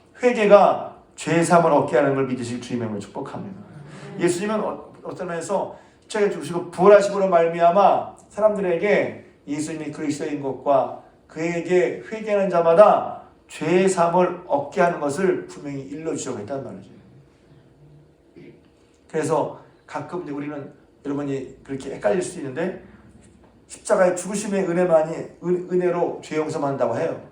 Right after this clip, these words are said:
맞아, 그건 틀린 것은 아니에요. 그래서 성경은 뭐라고 말하고 있냐면 십자가에 죽으셨다가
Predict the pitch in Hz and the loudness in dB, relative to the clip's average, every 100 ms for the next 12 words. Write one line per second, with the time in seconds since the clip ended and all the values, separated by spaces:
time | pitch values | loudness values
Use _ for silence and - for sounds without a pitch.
0 | - 151 151 165 - - 233 226 175 196 | -2 -2 -2 -6 -10 -12 -8 -4 -2 2
1 | 143 117 170 - - 151 147 214 208 202 | 0 -2 -10 -12 -10 -8 -6 -4 2 2
2 | 143 143 147 139 139 135 131 185 156 110 | 2 0 0 0 -2 -4 -4 -4 -4 -8
3 | - _ _ - - 151 143 135 131 - | -18 _ _ -20 -12 -8 -4 -4 -6 -10
4 | 139 131 - 131 131 - - | -8 -6 -2 0 0 0 -8